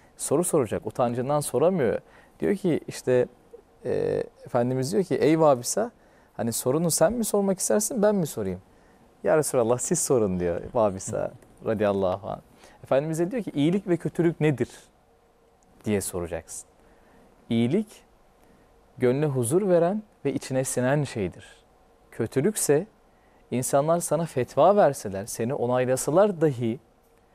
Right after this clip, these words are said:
gönlünü huzura kavuşturmayan, gönülde bir huzursuzluk bırakan ve içinde bir kuşku oluşturan şeydir diyor hocam. İşte günah işlediğimizde bizim içimizde bir kuşku mu oluşuyor? Yoksa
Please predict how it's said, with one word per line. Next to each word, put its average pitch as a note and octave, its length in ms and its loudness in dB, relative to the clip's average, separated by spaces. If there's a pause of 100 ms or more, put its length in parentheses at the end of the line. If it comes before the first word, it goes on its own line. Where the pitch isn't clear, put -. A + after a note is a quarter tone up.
(680)
gönlünü D3 400 2
huzura D#3 380 0
kavuşturmayan, C3+ 840 0
gönülde C#3 420 -2
bir C#3+ 100 0
huzursuzluk C3+ 840 -2
bırakan F3+ 380 2 (440)
ve C#3+ 80 -2
içinde E3+ 400 0
bir C3+ 120 0
kuşku - 480 -4
oluşturan A#2+ 440 -2
şeydir G#2 360 -8 (140)
diyor F2 180 -8
hocam. - 200 -18 (560)
İşte - 200 -6
günah C3 260 2
işlediğimizde E3 640 0
bizim C#3 200 -2
içimizde C#3 440 -2
bir B2+ 120 -2
kuşku - 440 -10
mu B3 120 0
oluşuyor? A2 480 0 (840)
Yoksa F3 400 2